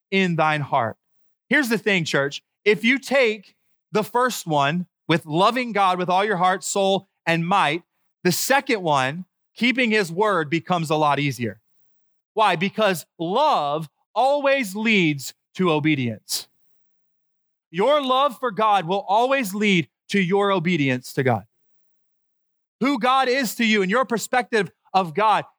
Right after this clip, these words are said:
that will help lead to obedience.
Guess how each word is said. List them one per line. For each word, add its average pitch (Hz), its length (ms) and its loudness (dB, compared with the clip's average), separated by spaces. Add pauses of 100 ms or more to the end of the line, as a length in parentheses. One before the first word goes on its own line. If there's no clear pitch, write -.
(120)
that 220 220 2
will 226 120 0
help 233 460 -2
lead 190 560 2 (280)
to 208 200 2
obedience. 175 840 -2